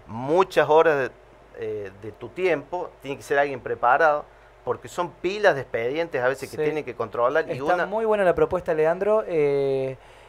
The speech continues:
Speaker 2: si sos, eh, gobierno,
Speaker 1: No,
Speaker 2: espero
Speaker 1: si somos gobierno o si somos oposición, la queremos llevar
Speaker 2: No,
Speaker 1: a la
Speaker 2: no, sí,
Speaker 1: práctica.
Speaker 2: bien, bien, no digo, si sos gobierno, eh, seguramente lo vas a llevar a cabo. Y si sos oposición,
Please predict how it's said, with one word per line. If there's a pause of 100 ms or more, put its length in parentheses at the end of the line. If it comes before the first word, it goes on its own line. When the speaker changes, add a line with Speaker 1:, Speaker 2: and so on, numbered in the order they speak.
(200)
Speaker 2:
si
sos,
eh,
gobierno,
Speaker 1:
No,
Speaker 2:
espero
Speaker 1:
si
somos
gobierno
o
si
somos
oposición,
la
queremos
llevar
Speaker 2:
No,
Speaker 1:
a
la
Speaker 2:
no,
sí,
Speaker 1:
práctica.
Speaker 2:
bien,
bien,
no
digo,
si
sos
gobierno, (380)
eh, (380)
seguramente
lo
vas
a
llevar
a
cabo. (340)
Y
si
sos
oposición,